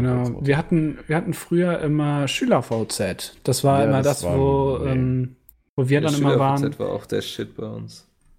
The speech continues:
Speaker 1: Ja,
Speaker 2: Und
Speaker 1: das,
Speaker 2: bei uns
Speaker 1: das war
Speaker 2: nicht.
Speaker 1: wirklich ziemlich groß. Die haben das ja mittlerweile auch eingestellt. Ähm, und auch ein riesen Abklatsch von, äh, Facebook. Die wurden sogar verklagt von Facebook, weil das wirklich
Speaker 2: Nee, die
Speaker 1: eins
Speaker 2: haben
Speaker 1: zu
Speaker 2: Facebook
Speaker 1: eins
Speaker 2: verklagt.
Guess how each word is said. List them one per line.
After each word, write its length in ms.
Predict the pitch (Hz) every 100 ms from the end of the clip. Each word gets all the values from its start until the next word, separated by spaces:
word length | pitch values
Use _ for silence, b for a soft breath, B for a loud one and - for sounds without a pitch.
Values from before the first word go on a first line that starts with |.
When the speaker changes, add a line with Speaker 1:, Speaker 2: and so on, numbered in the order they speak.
| _ _ -
Speaker 1:
Ja, 120 | 143
Speaker 2:
Und 80 | 139
Speaker 1:
das, 100 | 117
Speaker 2:
bei 60 | 92
uns 100 | 151
Speaker 1:
das 180 | 151 117
war 80 | 147
Speaker 2:
nicht. 80 | 160
Speaker 1:
wirklich 280 | 160 -
ziemlich 260 | - 151 131
groß. 340 | - 147 156
Die 60 | 151
haben 80 | 139
das 140 | 131
ja 40 | 135
mittlerweile 400 | 135 139 131 127
auch 80 |
eingestellt. 720 | 120 127 139 - 139 131 127 -
Ähm, 520 | 135 123 123 123 - _ _ _ _ _ _ _ -
und 60 | 143
auch 100 | 139
ein 80 |
riesen 280 | 139 165 170
Abklatsch 460 | 127 - - 147 -
von, 360 | - 139 135 135
äh, 140 | 131 127
Facebook. 400 | 180 190 - 107
Die 100 | 113
wurden 160 | 135
sogar 240 | 147 139 135
verklagt 480 | - 127 127 170 -
von 140 | 139
Facebook, 480 | - 147 - 143 139
weil 100 | 127
das 180 | 127 156
wirklich 260 | - 104
Speaker 2:
Nee, 60 | 107
die 40 |
Speaker 1:
eins 160 | 92 87
Speaker 2:
haben 80 | 87
Speaker 1:
zu 60 |
Speaker 2:
Facebook 160 | 123 117
Speaker 1:
eins 180 | 131 135
Speaker 2:
verklagt. 500 | 87 - 82 80 -